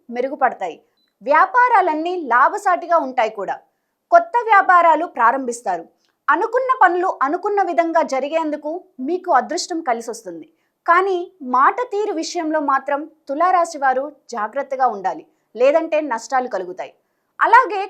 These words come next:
కన్యా రాశి వారు కూడా మానసికంగా చాలా ప్రశాంతంగా ఉంటారు. ఒత్తిడులు తొలగిపోయి అన్ని పనుల్లో సమర్థవంతంగా వ్యవహరిస్తారు. గతంలో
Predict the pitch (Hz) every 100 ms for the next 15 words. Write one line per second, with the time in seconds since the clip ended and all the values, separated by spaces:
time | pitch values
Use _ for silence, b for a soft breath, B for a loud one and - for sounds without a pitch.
0 | - - 277 311 453 453 359 349 294 262
1 | 220 208 175 - _ _ 240 294 381 453
2 | 466 440 440 381 381 - 240 277 359 320
3 | 302 285 294 269 269 233 196 170 170 _
4 | _ - 269 - 415 415 381 403 285 302
5 | - 302 285 294 285 _ 247 302 403 427
6 | 339 330 320 302 311 311 233 262 277 339
7 | 339 320 320 320 294 226 220 226 226 -
8 | 170 - _ _ _ 240 311 427 494